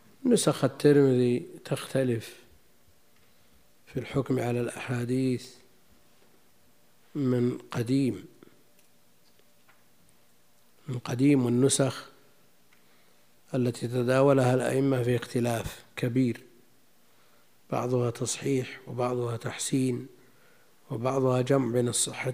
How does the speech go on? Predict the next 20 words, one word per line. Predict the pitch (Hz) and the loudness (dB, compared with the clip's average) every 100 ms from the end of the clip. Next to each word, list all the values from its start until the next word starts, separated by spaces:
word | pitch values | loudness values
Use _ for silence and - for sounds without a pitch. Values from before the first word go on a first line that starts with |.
| - | -4
والحسن. | 127 113 - 131 143 127 - - - - _ - _ _ _ - - - _ _ 139 | -4 -4 -4 -2 -2 -4 -6 -20 -20 -20 _ -20 _ _ _ -20 -20 -20 _ _ -2
ولذا | 131 131 | 2 2
قال | 127 143 135 | 2 2 2
ابن | 127 | 2
الصلاح | 139 - 131 131 123 | 0 0 -2 -2 -2
إن | 123 120 123 - - | -2 -2 -4 -10 -14
تحقيق | - - 139 - | -12 -6 -4 -4
الترمذي | 135 - 139 131 123 123 | -4 0 2 4 2 -2
والعناية | 127 - 127 131 131 | -4 -6 -2 -2 -2
بنسخه | 113 127 127 - 131 131 123 | -2 -2 -2 -4 -6 -4 -4
وجمع | 123 117 135 131 123 | -4 -4 -4 -4 -6
الأصول | 131 143 - 143 139 127 117 - - _ _ _ _ _ _ _ - | -6 -6 -2 2 2 0 -4 -14 -20 _ _ _ _ _ _ _ -6
المعتمدة | 127 120 117 139 127 117 | -2 -2 2 2 2 0
عند | 120 123 | -2 -4
الأئمة | 127 127 131 139 135 127 - - _ _ _ _ _ _ _ - | -4 -6 -6 -4 -4 -6 -10 -20 _ _ _ _ _ _ _ -4
يجب | 127 123 | -2 -2
أن | 123 123 | -2 -4
يكون | 120 - 139 139 139 | -6 0 2 4 2
محل | 127 120 - 135 131 120 | 0 -4 -4 -2 -2 -4
اهتمام | - - 123 127 131 113 | -8 -2 0 2 0 -2